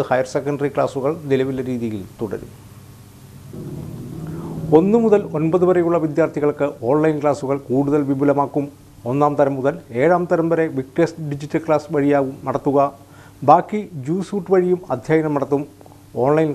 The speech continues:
ക്ലാസുകളിൽ ഹാജർ രേഖപ്പെടുത്തും. പത്ത്, പതിനൊന്ന്,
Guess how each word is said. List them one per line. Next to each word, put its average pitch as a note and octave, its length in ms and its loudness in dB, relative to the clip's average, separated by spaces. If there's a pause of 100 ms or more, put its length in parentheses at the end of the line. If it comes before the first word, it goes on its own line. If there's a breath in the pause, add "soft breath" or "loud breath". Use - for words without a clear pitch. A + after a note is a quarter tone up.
ക്ലാസുകളിൽ C3+ 440 0 (240)
ഹാജർ C#3+ 440 4
രേഖപ്പെടുത്തും. C3+ 540 -2 (680 loud breath)
പത്ത്, - 260 4 (120)
പതിനൊന്ന്, G#3+ 300 4